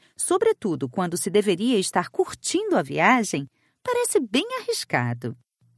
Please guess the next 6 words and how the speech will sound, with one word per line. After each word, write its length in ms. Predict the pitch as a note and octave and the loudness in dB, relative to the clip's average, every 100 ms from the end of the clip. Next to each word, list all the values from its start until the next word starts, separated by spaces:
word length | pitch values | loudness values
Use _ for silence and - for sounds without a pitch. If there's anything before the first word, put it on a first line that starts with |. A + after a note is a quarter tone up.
| _ | _
Então, 420 | B3+ G#3+ A3+ G#3+ F#3+ | 0 2 2 2 2
minha 280 | G#3 G#3+ | 0 0
recomendação 800 | G3+ G#3+ F#3 F3 D3+ C#3 - G#3 | 0 0 -2 -2 -2 0 0 0
básica 560 | F3+ G3+ A3+ A3 - A3+ _ | 4 4 4 2 0 -2 _
é: 220 | D3+ A#2+ A#2+ _ _ _ | -2 -2 -4 _ _ _
jogue 480 | - E3+ A3+ C#4+ C#4 | -2 2 4 2 -4